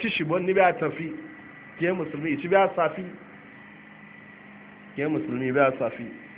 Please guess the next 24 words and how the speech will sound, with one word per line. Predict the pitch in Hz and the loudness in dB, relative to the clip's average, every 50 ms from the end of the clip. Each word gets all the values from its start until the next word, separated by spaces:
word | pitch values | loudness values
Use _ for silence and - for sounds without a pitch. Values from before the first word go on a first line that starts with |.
| - - - - - - - 131 | -20 -20 -20 -20 -20 -16 -10 -6
Bugu | 147 165 156 165 160 156 | -6 -4 -2 -2 -2 0
dalili | 151 127 123 131 143 143 147 139 | 0 0 0 2 2 2 2 2
da | 139 143 | 2 2
wani | 139 139 139 139 139 135 139 | 0 2 0 0 -2 -2 -4
tema | - 160 156 156 151 139 123 | -2 -2 0 0 0 0 0
na | 120 127 | 0 0
ya | 135 143 143 147 143 143 147 - - | 0 0 0 0 -2 -6 -8 -10 -6
tishi | - 160 147 - 127 | -4 -2 -2 -2 -4
bo. | 110 120 127 131 - - - - - - - - - - - | -4 -4 -6 -6 -6 -10 -16 -18 -20 -20 -20 -20 -10 0 4
Sahaba | 160 160 165 165 165 147 | 6 6 6 6 4 2
ji | 143 143 | 0 0
fe | 143 156 185 185 180 | 0 0 0 0 0
ga | 165 156 151 147 | 2 2 2 2
ga, | 147 165 | 2 2
"Oh, | 170 - 269 269 254 226 226 233 226 - - - | 6 8 8 8 8 8 4 4 0 -4 -8 -6
oh, | 185 214 | -4 2
nga | 214 214 208 | 4 4 6
bai | 202 214 208 202 190 | 6 6 6 6 4
aje, | 180 160 175 175 170 165 165 160 165 165 - - - - - - - - - - - - - | 4 4 4 6 6 6 4 2 -2 -4 -8 -12 -16 -18 -20 -20 -20 -20 -20 -20 -8 0 4
annabawa | 180 185 196 196 190 185 185 185 185 180 | 4 4 6 4 4 6 6 6 6 6
ji | 165 175 | 4 4
bai | 175 208 214 | 4 4 4
ke | 208 - - 214 208 | 4 6 4 4 6
biya, | 180 185 180 165 151 127 110 - | 6 6 6 8 6 6 2 -2